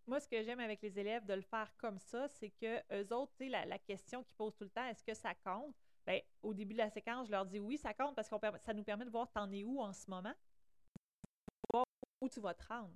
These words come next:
Tu sais, c'est quoi tes connaissances, euh, au début ? Puis c'est pas tous les élèves qui sont au même point.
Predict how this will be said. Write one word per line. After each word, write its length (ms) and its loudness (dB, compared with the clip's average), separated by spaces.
Tu 80 -6
sais, 60 -6
c'est 160 -4
quoi 240 4
tes 120 -4
connaissances, 680 0
euh, 340 0
au 140 4
début ? 460 2
Puis 340 -10
c'est 100 -4
pas 120 2
tous 160 -8
les 180 2
élèves 220 6
qui 100 -14
sont 220 -2
au 40 0
même 220 -4
point. 240 0